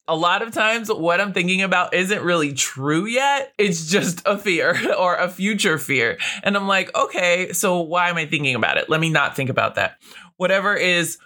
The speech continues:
noble. So whatever is, like, good and elite and whatever is noble and, and godlike, am I thinking about that? You know, I think of nobility, like, you know, <laughs> stand up.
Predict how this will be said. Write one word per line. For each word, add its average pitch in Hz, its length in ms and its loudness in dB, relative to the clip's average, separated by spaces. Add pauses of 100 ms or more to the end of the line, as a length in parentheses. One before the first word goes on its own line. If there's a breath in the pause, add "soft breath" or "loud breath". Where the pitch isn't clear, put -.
(140 soft breath)
noble. 165 800 0
So 160 320 2
whatever 165 360 2
is, 147 320 0
like, 131 320 0 (220)
good 151 480 2
and 139 220 -2
elite 139 840 0
and 139 320 0 (240 loud breath)
whatever 185 280 2
is 143 180 2
noble 139 840 2
and, 147 260 2
and 131 280 0
godlike, 143 840 0 (440 loud breath)
am 196 160 2
I 175 100 2
thinking 170 540 0
about 120 460 0
that? - 520 0 (360)
You 160 160 0
know, 151 140 4
I 131 100 2
think 143 200 -4
of 131 100 0
nobility, 123 760 0
like, - 480 -4
you 269 160 0
know, 220 380 2
<laughs> - 0 -
stand 185 500 0
up. 143 220 -2